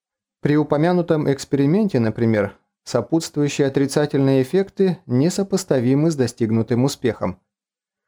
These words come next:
Сотрясение от резонансных колебаний в горных толщах – спровоцировало сильнейшие землетрясения по всей планете.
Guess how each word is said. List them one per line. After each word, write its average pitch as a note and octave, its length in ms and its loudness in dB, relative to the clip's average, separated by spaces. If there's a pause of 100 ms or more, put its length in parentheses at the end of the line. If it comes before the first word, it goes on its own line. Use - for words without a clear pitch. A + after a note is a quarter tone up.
(160)
Сотрясение C#3 680 0
от C3 100 -2
резонансных C#3+ 600 0
колебаний C#3 500 2
в A#2+ 80 -2
горных C#3 380 0
толщах – F3+ 480 -2 (320)
спровоцировало F#3+ 880 0
сильнейшие F3 680 2
землетрясения F3 840 0
по A2+ 140 -4
всей A2+ 240 0
планете. A#2+ 580 -2